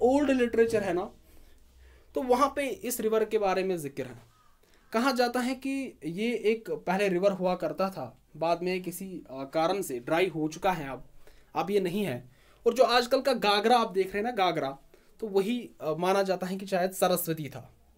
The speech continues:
है ना। तो गंगा, यमुना and सरस्वती जो हैं, ये आपको मिलते हैं इलाहाबाद के अंदर, है ना। अगर आपको याद होगा तो मैंने आपको बताया था कि ये गंगा है, है ना, और यहाँ पे है यमुना,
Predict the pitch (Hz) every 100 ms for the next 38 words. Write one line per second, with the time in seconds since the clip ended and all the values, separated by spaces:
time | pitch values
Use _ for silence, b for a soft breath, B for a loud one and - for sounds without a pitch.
0 | _ - - - 165 185 - - - -
1 | b b b 247 208 214 226 240 277 262
2 | - 180 202 208 220 233 - 185 190 196
3 | 185 196 190 190 156 147 175 - _ -
4 | b b b b 202 208 208 214 180 170
5 | 175 208 - 160 170 143 127 - 110 90
6 | - - _ 151 165 214 - _ b b
7 | b 160 185 180 196 160 175 185 180 180
8 | 180 170 165 165 160 151 143 160 165 160
9 | 165 147 147 143 143 151 160 156 151 151
10 | 170 196 - b b 170 175 160 165 -
11 | 165 156 143 143 143 143 143